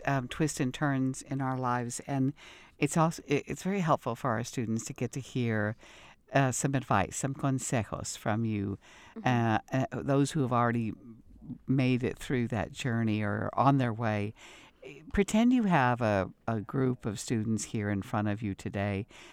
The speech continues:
Speaker 1: that are listening to your story and wondering, "Well, but that's Yvette. You know, I don't know if I can do that. I don't know if I could be that strong and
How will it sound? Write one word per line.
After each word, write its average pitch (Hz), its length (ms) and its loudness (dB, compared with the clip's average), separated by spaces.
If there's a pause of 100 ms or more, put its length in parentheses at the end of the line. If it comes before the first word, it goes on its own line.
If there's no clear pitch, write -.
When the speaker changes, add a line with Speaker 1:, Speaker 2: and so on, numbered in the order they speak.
Speaker 1:
that 131 100 0
are 131 80 4
listening 160 360 2
to 151 120 -2
your 117 200 -2
story 104 400 -2
and 104 120 -4
wondering, 117 520 -2
"Well, 214 460 -2
but - 180 -6
that's - 280 -6
Yvette. 107 460 -2 (380)
You 156 80 0
know, 151 120 2
I 185 120 -4
don't 240 180 -2
know 190 160 0
if 156 80 -2
I 127 140 2
can 113 180 -4
do 113 220 -4
that. 90 260 0
I 139 140 -4
don't - 140 -12
know 165 60 -4
if 165 60 -2
I 156 60 0
could 127 180 -6
be 135 100 -4
that 110 220 -4
strong 143 500 0
and 87 180 -4